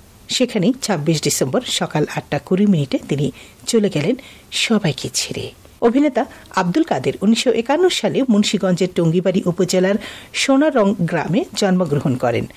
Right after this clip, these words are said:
আব্দুল জলিল ও আনোয়ারা খাতুনের সন্তান তিনি।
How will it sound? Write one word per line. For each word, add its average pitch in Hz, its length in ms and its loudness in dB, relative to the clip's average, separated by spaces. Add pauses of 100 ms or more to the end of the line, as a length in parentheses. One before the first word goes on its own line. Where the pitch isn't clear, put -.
(240)
আব্দুল 170 320 0
জলিল 160 320 0 (260)
ও 180 100 2 (520)
আনোয়ারা 233 400 2
খাতুনের 277 460 0
সন্তান 180 460 0
তিনি। - 280 -2